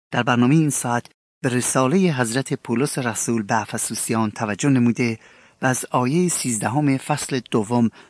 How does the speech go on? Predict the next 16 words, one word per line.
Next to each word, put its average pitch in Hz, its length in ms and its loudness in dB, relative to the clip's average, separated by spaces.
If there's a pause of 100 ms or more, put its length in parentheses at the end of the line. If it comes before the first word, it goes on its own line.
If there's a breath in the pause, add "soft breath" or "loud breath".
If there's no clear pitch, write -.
(140 loud breath)
دنباله 123 600 2
کلام 123 440 -2
خدا 110 360 -2
را 107 240 -2 (260 loud breath)
مطالعه 113 680 0 (280 soft breath)
و 127 80 -2
در 123 120 0
مورد 147 280 2
معنی 139 600 4
و 135 240 4
مفهوم 151 600 2
آیات 127 560 0
آسمانی 113 760 2 (280 soft breath)
به 120 280 -2
تفکر 117 420 -2
و 101 160 0